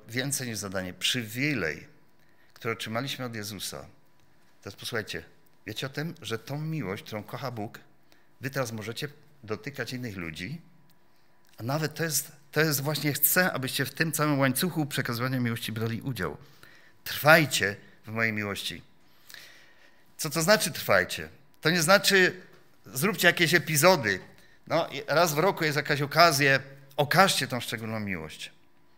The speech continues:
Trwać, to znaczy być cały czas. To cały czas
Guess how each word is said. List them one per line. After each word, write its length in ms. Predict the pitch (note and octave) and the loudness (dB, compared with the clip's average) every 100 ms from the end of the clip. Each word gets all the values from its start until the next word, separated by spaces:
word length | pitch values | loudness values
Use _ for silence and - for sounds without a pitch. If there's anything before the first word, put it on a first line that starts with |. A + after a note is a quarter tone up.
| - - - - - - - - - | -20 -20 -20 -20 -20 -20 -20 -20 -20
Trwać, 680 | - - D#3 D#3+ G2 - - - - - - - | -10 -2 4 4 4 -2 -12 -16 -20 -20 -20 -16
to 100 | G2+ | -10
znaczy 240 | G#2+ - | -8 -8
być 220 | G2+ G#2+ | -10 -6
cały 240 | - A2 G#2 | -6 -4 -6
czas. 520 | - D#3 A2 - - - - - - - - - - - | -8 -10 -10 -10 -12 -14 -20 -20 -20 -20 -20 -20 -20 -14
To 100 | A#2+ | -4
cały 280 | - D3+ C3+ | -2 -2 -4
czas 360 | - A2+ - | -6 -6 -8